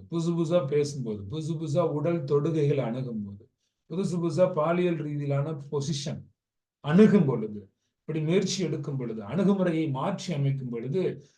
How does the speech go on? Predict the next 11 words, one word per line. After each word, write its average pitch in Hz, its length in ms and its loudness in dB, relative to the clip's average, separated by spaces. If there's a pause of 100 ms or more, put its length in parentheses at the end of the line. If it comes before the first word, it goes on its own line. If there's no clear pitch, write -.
(140)
போர் 190 380 8
அடிக்காது. 123 420 2 (120)
மகிழ்ச்சி 185 460 6
என்பது 143 300 4 (100)
அதிகரித்து 170 460 2
கொண்டே 147 320 0
இருக்கும். - 300 -12 (1400)
இப்ப 170 140 -10 (120)
உடல் 208 220 2 (120)
உறவு 190 220 2 (120)
பொசிஷன் 190 420 0